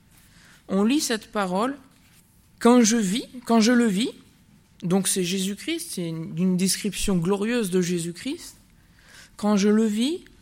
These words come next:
je tombais à ses pieds comme mort.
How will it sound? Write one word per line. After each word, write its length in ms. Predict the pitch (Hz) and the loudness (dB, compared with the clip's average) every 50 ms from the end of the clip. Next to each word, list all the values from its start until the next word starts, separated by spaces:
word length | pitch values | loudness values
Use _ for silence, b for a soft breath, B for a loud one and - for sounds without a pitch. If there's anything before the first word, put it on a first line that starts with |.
| _ _ _ - | _ _ _ -4
je 180 | 175 175 196 | -2 0 0
tombais 760 | 196 190 - - - 339 330 320 277 208 190 185 202 240 294 - - _ _ | 0 -2 -2 0 2 2 4 4 2 2 2 0 -2 -4 -6 -10 -14 _ _
à 120 | - 190 185 | -4 -2 0
ses 260 | - - - 269 262 | 0 0 0 -2 -4
pieds 440 | 269 - - 240 254 285 311 339 B B B B B B - | -6 -6 -6 -4 -2 -2 -4 -4 B B B B B B -2
comme 260 | 214 226 262 294 320 - - - | -2 0 0 -2 -4 -10 -12 -10
mort. 480 | 180 170 170 156 151 - - - - | -6 -4 -4 -4 -6 -8 -12 -18 -20